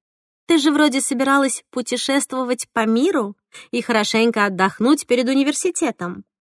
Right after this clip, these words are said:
Я помогу тебе уговорить маму. Она согласится.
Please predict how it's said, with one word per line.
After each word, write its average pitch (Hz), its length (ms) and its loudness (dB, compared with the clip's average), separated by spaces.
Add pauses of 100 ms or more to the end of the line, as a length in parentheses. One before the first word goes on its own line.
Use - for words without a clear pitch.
(300)
Я 349 220 -2
помогу 226 560 0
тебе 196 400 -2 (140)
уговорить 202 640 -4
маму. 156 420 -4 (400)
Она 208 300 2
согласится. 196 800 -4